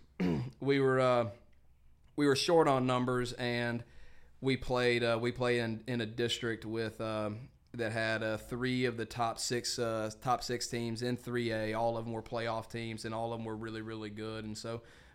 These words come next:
we had a, uh, we had a tough time, but, uh, our junior high shows, uh, shows a lot of promise. Got a lot of good young talent coming up, and, um, with, uh, with the weight training, uh,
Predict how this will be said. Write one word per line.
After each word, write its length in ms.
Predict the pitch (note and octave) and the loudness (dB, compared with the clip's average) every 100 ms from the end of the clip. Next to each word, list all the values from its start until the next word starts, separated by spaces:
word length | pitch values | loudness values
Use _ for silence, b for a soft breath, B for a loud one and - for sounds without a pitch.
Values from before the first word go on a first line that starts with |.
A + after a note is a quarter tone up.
| - | -4
we 120 | C3+ | 0
had 240 | C3+ B2+ | 4 4
a, 160 | B2+ A#2+ | 4 2
uh, 60 | |
we 120 | B2+ D#3+ | 4 4
had 180 | F3 | 6
a 60 | C3+ | 4
tough 240 | - B2 | 2 -2
time, 360 | - A#2 A#2 A#2+ | 0 -2 0 0
but, 320 | A#2 A#2 A2+ | 0 0 0
uh, 340 | B2 A2+ A2+ A2+ A#2 | -4 -2 -2 -4 -4
our 280 | A#2+ A2 G#2 C3+ | -4 -4 -8 -8
junior 300 | B2+ B2 A#2 | -4 -2 -2
high 240 | A#2+ A#2 | -2 -2
shows, 420 | - B2 A#2 A2+ | -2 -2 -4 -4
uh, 140 | A#2 A2+ | -6 -4
shows 220 | A#2+ A#2 | -4 -4
a 20 | |
lot 160 | A2+ A2+ | -4 -4
of 60 | A2 | -4
promise. 360 | A2 A2+ A2+ | -6 -4 -6
Got 140 | A#2+ A2 | -6 -6
a 40 | |
lot 200 | A2 A2 | -4 -6
of 80 | A2 | -6
good 140 | A2 A2 | -6 -6
young 200 | A2 A2+ | -6 -8
talent 420 | A#2 A2+ A#2 - | -6 -6 -6 -6
coming 260 | A#2+ A2+ A2 | -8 -6 -6
up, 240 | A2+ - b b b b | -6 -8 b b b b
and, 380 | A#2+ A#2+ B2 A#2+ | -2 -2 0 -2
um, 260 | A#2+ A#2+ A2+ b b b b b b b | -2 -2 -6 b b b b b b b
with, 260 | C#3+ C3+ - | 2 2 4
uh, 320 | C3+ C3 B2 | 2 4 2
with 160 | C3 D3 | 2 0
the 80 | C3 | 2
weight 280 | C3+ D3 D3 | 4 2 2
training, 540 | C#3+ C3+ B2+ B2 A#2 - - | 0 0 2 0 -4 -8 -2
uh, 360 | B2+ A#2+ A#2 | 2 2 2